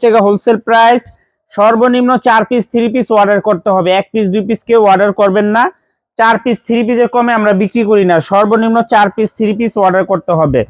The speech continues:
একেবারে নতুন ডিজাইন, দেখেন একেবারে নতুন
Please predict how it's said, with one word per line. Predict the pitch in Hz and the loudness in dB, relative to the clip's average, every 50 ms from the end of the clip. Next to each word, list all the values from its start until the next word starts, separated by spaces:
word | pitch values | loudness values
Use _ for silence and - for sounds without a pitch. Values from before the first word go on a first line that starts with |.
| - - _ _ _ _ _ - - 190 202 | -8 -18 _ _ _ _ _ -8 -2 0 0
একেবারে | 220 214 - 254 240 220 233 233 233 247 233 | 0 0 0 0 2 2 2 2 4 2 2
নতুন | 220 220 233 - - 254 247 240 220 | 2 0 -2 -2 -2 -2 -2 0 0
ডিজাইন, | 185 202 185 190 202 185 160 | 0 0 0 0 0 0 0
দেখেন | 143 165 175 175 190 202 175 165 143 165 190 | 0 0 0 0 0 -2 -2 -2 -2 -2 -2
একেবারে | 208 208 - - 240 233 214 233 233 240 226 | -2 -4 -2 -2 -2 0 2 2 2 2 0
নতুন | 220 220 220 - 247 233 | 0 -2 -4 -4 -4 -4